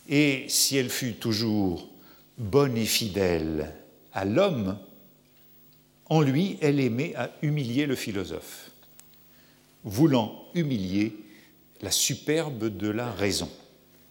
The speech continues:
C'est donc bien toujours le même thème. Le récit des farces qu'elle faisait, dit-on,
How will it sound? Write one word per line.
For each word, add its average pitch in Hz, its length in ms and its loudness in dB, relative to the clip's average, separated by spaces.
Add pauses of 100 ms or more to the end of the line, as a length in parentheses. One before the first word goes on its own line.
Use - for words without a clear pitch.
(960)
C'est - 140 -12
donc 92 180 -8
bien 98 120 -4
toujours 95 320 -6
le 92 100 -4
même 87 320 -6
thème. 80 220 -12 (1120)
Le 131 120 6
récit 180 380 8
des 147 140 4
farces - 680 2 (260)
qu'elle 117 140 2
faisait, 127 500 2
dit-on, 104 560 -4